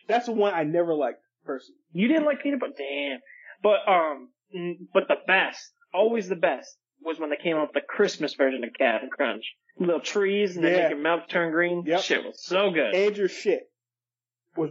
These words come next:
Speaker 2: And your
Speaker 1: blue green.
Speaker 2: shit. <laughs> It was worth it. Every,
Speaker 1: It
Speaker 2: every
Speaker 1: was.
Speaker 2: bite was worth it. Every,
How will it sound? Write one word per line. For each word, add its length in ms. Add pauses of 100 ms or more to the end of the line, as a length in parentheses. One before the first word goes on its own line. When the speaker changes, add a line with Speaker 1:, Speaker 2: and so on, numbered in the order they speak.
Speaker 2:
And 240
your 100
Speaker 1:
blue 100
green. 120
Speaker 2:
shit. 220 (1120)
<laughs> 500 (2000)
It 40
was 120
worth 240
it. 160
Every, 280
Speaker 1:
It 40
Speaker 2:
every 140
Speaker 1:
was. 80
Speaker 2:
bite 220
was 120
worth 180
it. 40
Every, 240